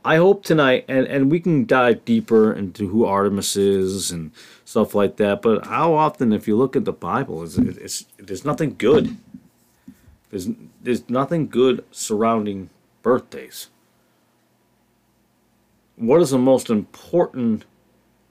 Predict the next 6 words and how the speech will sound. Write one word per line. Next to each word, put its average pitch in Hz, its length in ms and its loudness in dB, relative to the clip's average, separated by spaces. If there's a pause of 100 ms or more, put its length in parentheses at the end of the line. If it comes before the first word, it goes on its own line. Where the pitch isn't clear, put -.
(240)
moment? 101 680 -2 (3000)
We 117 140 0
don't 180 160 2
celebrate 107 720 0
the - 60 -20
birthday 87 580 -8